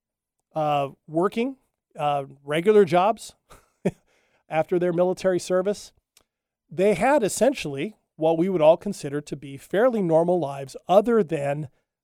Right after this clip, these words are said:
this big, decidedly not normal, formative event early on in their lives, and that's the Second World War. Uh, and this four of a kind, there's a reason I'm using that terminology.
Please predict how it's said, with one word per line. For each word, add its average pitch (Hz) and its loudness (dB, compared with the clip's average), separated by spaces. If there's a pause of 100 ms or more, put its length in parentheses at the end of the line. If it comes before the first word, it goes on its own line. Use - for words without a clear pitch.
this 143 -8 (380)
big, 151 2 (240)
decidedly 156 -2
not 185 2
normal, 135 -6 (880)
formative 208 4
event 139 -6 (500)
early 185 4
on 139 -2
in 170 -10
their 143 -4
lives, 127 -10
and 147 -12
that's 143 -10
the 147 -18
Second 143 -12
World 135 -16
War. 127 -14 (720)
Uh, 175 2 (100)
and 190 0
this 190 -8
four 294 6
of 269 6
a - -8
kind, 196 2
there's 165 -2
a 175 -8
reason 190 -6
I'm 156 -4
using 160 -8
that 151 -12
terminology. 143 -8